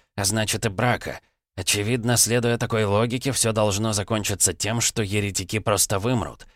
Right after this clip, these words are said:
Один из них, отправляясь на костёр, так и заявил: "Наша цель — конец человечества, избавление духа от земного тела". "Удивительно",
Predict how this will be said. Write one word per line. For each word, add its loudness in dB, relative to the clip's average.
Один 2
из 2
них, 2
отправляясь 2
на 0
костёр, 2
так -2
и 0
заявил: 2
"Наша 2
цель — 2
конец 0
человечества, 2
избавление 2
духа 0
от -2
земного 0
тела". -2
"Удивительно", 2